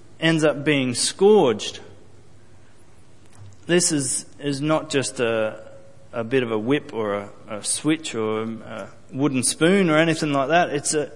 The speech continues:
it's a whip with pieces of leather about so long, with little metal barbs and pieces of bone and that sort of thing on it,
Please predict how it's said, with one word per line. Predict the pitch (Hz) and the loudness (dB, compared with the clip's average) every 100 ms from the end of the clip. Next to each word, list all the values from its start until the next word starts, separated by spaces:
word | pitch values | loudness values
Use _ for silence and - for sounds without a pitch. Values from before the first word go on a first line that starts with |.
| - | -12
it's | - 143 143 | -8 -4 -2
a | |
whip | 139 185 208 202 | 6 6 6 2
with | 160 143 - - - - | -4 -4 -6 -14 -18 2
pieces | 196 226 214 175 | 4 4 2 2
of | 156 143 | 2 4
leather | 170 175 156 131 | 4 6 6 4
about | 123 143 147 - - - - | 4 2 2 -4 -16 -14 -8
so | - 180 196 | -4 0 0
long, | 180 170 139 104 - - - - - - - - - | 0 0 -2 -6 -14 -20 -20 -20 -20 -20 -20 -20 -8
with | 131 - | -6 -4
little | 160 180 170 | 2 4 4
metal | 151 160 165 147 | 2 2 2 2
barbs | 135 147 160 147 120 113 | 4 6 6 4 2 0
and | 120 117 117 117 - | -4 -2 -2 -6 0
pieces | 180 175 160 | 2 2 0
of | 135 117 147 | -2 0 2
bone | 156 175 180 147 | 4 4 2 0
and | 123 | -2
that | 127 - | -4 -4
sort | 135 123 | -2 -2
of | |
thing | 123 123 117 | -4 -4 -4
on | 104 | -6
it, | 98 | -8